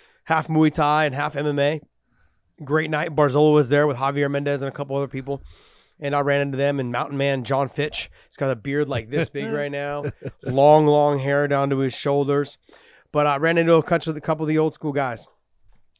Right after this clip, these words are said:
Speaker 1: But this fight right here, Barzola is gonna be looking to push the pace. He's gonna probably be controlled for that first round and a half, maybe two rounds.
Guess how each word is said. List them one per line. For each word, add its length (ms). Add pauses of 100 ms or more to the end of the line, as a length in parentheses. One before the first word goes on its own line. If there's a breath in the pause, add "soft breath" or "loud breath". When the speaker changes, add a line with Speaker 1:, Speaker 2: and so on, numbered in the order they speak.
(100)
Speaker 1:
But 120
this 180
fight 280
right 200
here, 320 (500 soft breath)
Barzola 520
is 80
gonna 160
be 120
looking 320
to 60
push 260
the 100
pace. 400
He's 60
gonna 140
probably 220
be 120
controlled 520
for 80
that 180
first 320
round 400
and 120
a 40
half, 300
maybe 240
two 200
rounds. 440